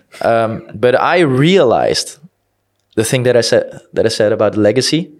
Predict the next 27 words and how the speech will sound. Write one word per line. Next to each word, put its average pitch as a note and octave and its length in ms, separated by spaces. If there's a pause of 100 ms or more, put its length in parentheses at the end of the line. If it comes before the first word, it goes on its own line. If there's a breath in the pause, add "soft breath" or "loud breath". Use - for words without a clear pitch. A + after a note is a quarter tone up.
(140)
I - 100
realized A2 640 (100)
at G2+ 60
that G#2 160
moment, A2 320
"Hey, G2 200
I, - 280
I - 20
need A#2 160
to F#2 80
be F2+ 240
with E2+ 240
people, A2 320
with D#2+ 180
community. G2 560 (380 soft breath)
I - 60
wanna A2 180
be G#2+ 160
here, F#2+ 400 (400 soft breath)
uh, D2 180
serving A2+ 440
in G#2 80
my F#2 100
church. F#2 480
I - 60
wanna A2+ 400
organize, G#2+ 720